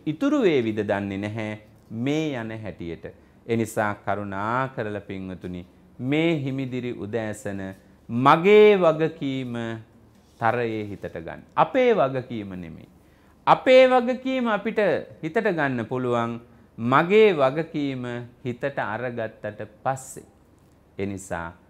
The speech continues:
මම හැසිරෙන්න යහපත් කෙනෙක් හැටියට. මම මේ රෝගය පතුරවන රෝග වාහකයෙක් නොවෙන්න.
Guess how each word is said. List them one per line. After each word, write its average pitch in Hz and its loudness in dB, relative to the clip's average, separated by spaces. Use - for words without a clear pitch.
මම 104 -6
හැසිරෙන්න 82 -10
යහපත් 95 -10
කෙනෙක් 73 -14
හැටියට. - -18
මම 147 0
මේ 127 -2
රෝගය 127 -2
පතුරවන 117 -6
රෝග 117 -4
වාහකයෙක් 101 -8
නොවෙන්න. 90 -8